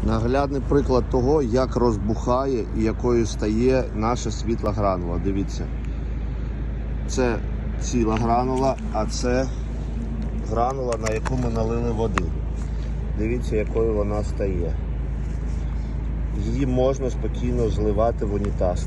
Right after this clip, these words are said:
Це в-, дуже маленька фракція тирси, бачите? Її можна викидати в унітаз. Але... Будьте, будь ласка, обережні, не викидайте цілий лоток відразу. Тобто не беріть ось так цілий лоток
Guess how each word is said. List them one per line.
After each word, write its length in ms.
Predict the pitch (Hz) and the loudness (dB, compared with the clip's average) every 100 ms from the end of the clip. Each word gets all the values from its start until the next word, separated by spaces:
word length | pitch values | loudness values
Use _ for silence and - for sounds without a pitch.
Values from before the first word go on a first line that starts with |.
| - | -2
Це 320 | - 120 131 - - - - - - - | 2 2 2 0 -2 -2 -2 -2 -2 -2
в-, 220 | - - | -2 0
дуже 460 | 139 147 120 117 104 - - 101 | 2 2 4 2 2 -2 -2 2
маленька 540 | 110 113 127 131 117 | 4 4 2 2 0
фракція 680 | - 110 113 - - 110 104 - | 2 2 2 -2 -2 0 0 2
тирси, 400 | 110 90 - 90 90 | 2 0 -2 -2 0
бачите? 500 | 98 107 - 87 87 - - - - - - - - - | 0 0 -2 -2 -2 -2 -2 -2 -2 -2 -2 -2 -2 -2
Її 240 | 98 113 139 | -2 0 2
можна 500 | 123 123 113 113 104 - - - - | 4 4 2 0 0 0 -2 -2 0
викидати 560 | 110 113 120 117 110 110 | 0 2 4 2 2 0
в 60 | |
унітаз. 380 | 107 110 107 95 - | 0 0 2 0 0
Але... 380 | 110 127 131 95 - - - - | 0 4 4 2 0 -4 -2 -2
Будьте, 380 | 107 170 - 143 | 2 2 2 2
будь 180 | 123 117 | 2 2
ласка, 380 | 135 139 - 123 | 2 0 -2 0
обережні, 800 | 113 113 117 113 107 120 127 | 2 4 4 4 2 0 0
не 180 | 120 131 | 2 2
викидайте 680 | 131 113 127 107 127 139 127 | 2 0 0 2 2 2 0
цілий 400 | - - 135 127 | -2 0 2 2
лоток 360 | 117 113 131 127 117 | 4 2 0 -2 -2
відразу. 400 | 113 113 98 - - | 0 2 2 0 -2
Тобто 320 | - 110 107 | 0 0 0
не 80 | 120 | 4
беріть 420 | 147 143 117 - - - - - | 6 6 2 -2 -6 -6 -6 -2
ось 160 | 123 - | -2 0
так 280 | 143 123 - | 0 -2 -2
цілий 340 | - 131 117 | 0 4 4
лоток 400 | 117 113 165 | 4 4 2